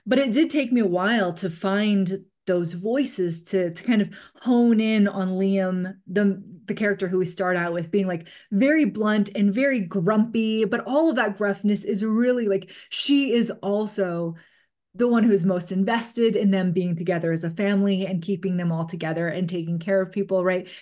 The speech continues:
'Cause to kind of hone in on that, or, um, or, um, Amara, who is another of the Kindlings. She, we get to her perspective, I think maybe four P O Vs in. She is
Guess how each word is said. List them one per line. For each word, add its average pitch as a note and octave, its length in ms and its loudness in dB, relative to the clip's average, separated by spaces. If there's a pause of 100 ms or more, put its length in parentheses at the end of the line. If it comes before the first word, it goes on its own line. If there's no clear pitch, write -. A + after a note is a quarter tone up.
'Cause G3 140 -8
to G3+ 140 -4
kind G#3+ 160 0
of E3+ 60 -2
hone A3+ 340 2
in G#3 100 0
on F3+ 200 0
that, A3 400 0
or, F#3 440 2 (280)
um, E3+ 480 -2 (300)
or, G3+ 440 2
um, E3+ 460 -2
Amara, A#3 760 4
who A3+ 160 0
is F#3 520 0 (340)
another A#3 340 4
of A3 80 0
the A#3 60 -4
Kindlings. G3 420 0
She, E3+ 80 -6
we A3+ 140 2
get G#3+ 240 0
to A#3 80 -4
her G#3+ 100 -2
perspective, F#3 580 -4
I G#3+ 140 -2
think G#3 180 2
maybe G3 260 2
four A3+ 800 0
P A3+ 180 0
O G#3 100 2
Vs G3 280 0
in. F3 460 -4 (240)
She A#3+ 340 0
is G#3+ 500 0